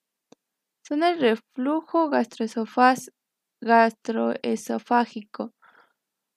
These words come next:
Otras complicaciones son raras su aparición, pero aún son importantes, son la necrosis de la pared abdominal y hemorragias,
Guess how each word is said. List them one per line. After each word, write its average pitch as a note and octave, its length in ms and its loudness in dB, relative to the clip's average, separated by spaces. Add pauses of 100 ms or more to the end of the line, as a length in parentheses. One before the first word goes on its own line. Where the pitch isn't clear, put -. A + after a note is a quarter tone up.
(300)
Otras D4 420 2
complicaciones C4+ 1200 -2 (400)
son B3 680 0 (340)
raras A#3 680 0 (640)
su - 140 -8
aparición, A#3 720 0 (340)
pero A#3+ 200 0
aún A3 380 2
son B3+ 180 -2
importantes, C#4+ 800 -2 (420)
son C4 220 -2
la D4+ 100 4
necrosis B3+ 560 0
de C4 100 2
la G#3+ 200 2
pared A3+ 320 2
abdominal C#4+ 840 0 (320)
y C4+ 160 0
hemorragias, A#3+ 960 4